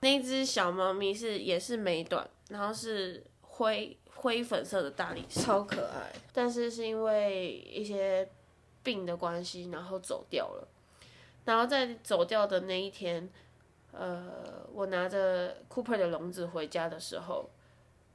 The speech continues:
Speaker 1: 秋卡是我们家社区的猫，我那时候住的地方的社区的猫，然后它就，其实我看过它很多次，然后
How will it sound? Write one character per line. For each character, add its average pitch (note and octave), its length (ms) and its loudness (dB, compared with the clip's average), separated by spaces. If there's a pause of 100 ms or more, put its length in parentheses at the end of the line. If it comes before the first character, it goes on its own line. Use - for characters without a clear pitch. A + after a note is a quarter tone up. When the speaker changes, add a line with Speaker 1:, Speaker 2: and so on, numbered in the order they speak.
(540)
Speaker 1:
秋 A#3+ 160 0
卡 A#3+ 120 4
是 A3 120 -2
我 A3 40 -2
们 F3 140 -6
家 F3 140 -4
社 F3+ 260 2
区 E3 180 -10
的 D3+ 100 -8
猫， C3+ 360 -12 (1120)
我 A3 160 0
那 A#3+ 100 2
时 A3+ 100 2
候 F#3+ 120 10
住 G3 240 0
的 D3 120 -8
地 F#3 160 -6
方 F3 160 -8
的 F3+ 80 -10
社 D#3+ 200 -4
区 - 140 -14
的 G2 100 -12
猫， A#2 320 -16 (520)
然 F3+ 200 -4
后 G#3 140 -2
它 G3+ 180 -6
就， F#3 400 -2 (240)
其 B3+ 100 0
实 C#4+ 80 2
我 C4+ 60 4
看 A#3+ 140 -4
过 A3+ 100 -2
它 G#3+ 100 0
很 F3 120 -2
多 D3 160 -2
次， - 240 -10 (680)
然 F#3 180 -2
后 G3+ 460 2